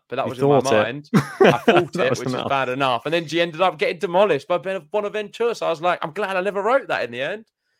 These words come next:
Speaker 1: But now I've
Speaker 2: Yeah.
Speaker 1: just announced it to everyone anyway. So I'm still
Speaker 2: Yep.
Speaker 1: an idiot.
Speaker 2: <laughs> We got the United Cup here. We just mentioned, uh, obviously, the Iga result and, uh, M-, M-, Trevisan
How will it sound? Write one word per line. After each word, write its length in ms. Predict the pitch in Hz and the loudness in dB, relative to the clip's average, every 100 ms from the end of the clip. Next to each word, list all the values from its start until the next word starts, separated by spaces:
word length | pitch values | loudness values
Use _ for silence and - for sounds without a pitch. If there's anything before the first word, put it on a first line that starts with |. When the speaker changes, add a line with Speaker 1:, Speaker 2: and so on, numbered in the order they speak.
| _ - | _ -2
Speaker 1:
But 120 | 233 | 0
now 180 | 269 220 | 2 2
I've 80 | |
Speaker 2:
Yeah. 20 | 190 | 0
Speaker 1:
just 140 | - | -6
announced 420 | 220 247 240 190 | -4 -4 -4 -8
it 120 | - - | -12 -6
to 80 | 180 | -6
everyone 240 | 180 208 | -4 -8
anyway. 400 | 233 240 160 117 - _ | -8 -8 -8 -10 -16 _
So 160 | _ - | _ -8
I'm 100 | 160 | -6
still 200 | 110 226 | -4 -2
Speaker 2:
Yep. 20 | |
Speaker 1:
an 40 | 202 151 | -2 -2
idiot. 240 | 127 113 - - | -2 -4 -8 -8
Speaker 2:
<laughs> 380 | 247 247 262 - - - - _ _ _ - - - - 143 135 | 0 2 0 -2 -16 -20 -20 _ _ _ -20 -20 -18 -16 -14 -8
We 180 | 135 147 | -2 2
got 180 | 160 139 | 2 2
the 60 | |
United 600 | 139 147 147 160 151 131 123 | 0 0 0 0 0 -2 -2
Cup 220 | 123 120 | -4 0
here. 100 | 120 | 0
We 80 | 127 | 0
just 160 | 127 | -2
mentioned, 480 | 123 120 123 110 107 | -2 -4 -4 -8 -4
uh, 260 | 110 107 110 | -2 0 -2
obviously, 300 | 110 104 110 | -4 -8 -8
the 360 | 101 107 110 110 | -6 -4 -4 -2
Iga 280 | 113 107 101 | 0 -2 -2
result 480 | 98 117 120 117 - | -2 2 4 2 -4
and, 360 | 110 110 107 110 | -8 -6 -6 -4
uh, 360 | 110 113 113 - _ _ _ _ _ | -2 -2 -4 -8 _ _ _ _ _
M-, 280 | 147 - 135 - - | -20 -20 -20 -20 -14
M-, 140 | 123 | -12
Trevisan 880 | 123 - 156 196 214 131 101 92 92 | -10 -4 -2 -2 -2 -2 -2 -6 -12